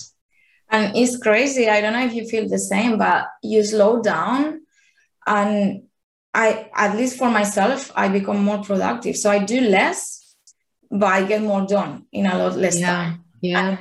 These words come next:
Speaker 1: And it's
Speaker 2: yeah.
Speaker 1: super interesting to see how by slowing down and really being your feminine and creating more flow and alignment,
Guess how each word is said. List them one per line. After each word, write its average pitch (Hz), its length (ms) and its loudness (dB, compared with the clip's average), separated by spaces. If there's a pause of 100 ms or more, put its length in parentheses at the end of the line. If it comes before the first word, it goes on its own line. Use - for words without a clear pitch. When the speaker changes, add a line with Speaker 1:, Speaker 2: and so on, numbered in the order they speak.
Speaker 1:
And 170 100 -6
it's 170 100 -4
Speaker 2:
yeah. 165 100 -2
Speaker 1:
super 240 320 -2
interesting 240 640 2
to 214 100 -4
see 233 160 -2
how 214 420 0
by 202 240 0
slowing 202 400 -2
down 214 560 0
and 196 320 2
really 196 240 2
being 196 300 4
your 190 100 2
feminine 190 560 -2
and 185 160 0
creating 180 460 -2
more 175 140 -4
flow 175 340 0
and 170 140 -2
alignment, 190 640 0